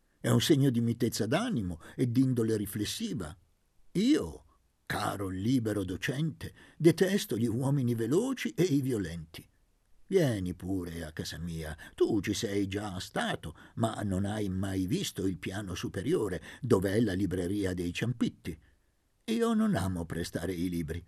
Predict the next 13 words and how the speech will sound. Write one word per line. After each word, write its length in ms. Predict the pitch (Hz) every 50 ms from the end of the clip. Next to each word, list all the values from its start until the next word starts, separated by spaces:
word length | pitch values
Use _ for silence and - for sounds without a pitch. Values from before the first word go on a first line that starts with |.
| _ _ _ _ _ _ _ _ _
ma 120 | - - -
tu 280 | - 120 120 156 196
puoi 320 | - - 98 92 104 113 101
venire 500 | 82 87 90 90 87 92 113 139 139 - - - -
a 100 | - 95
leggere 460 | 92 95 95 95 92 101 92 80 82
da 140 | 78 82 90
me. 240 | 104 139 123 - - - _ _ _ _ _ _ _ - - _ _ _ _ _
Che 300 | - - 196 202 208 208
ne 140 | 202 196
dici 360 | 180 208 220 233 - - 202 165
della 240 | 180 170 165 175
proposta, 680 | 151 160 160 151 185 202 214 - - - 220 214 214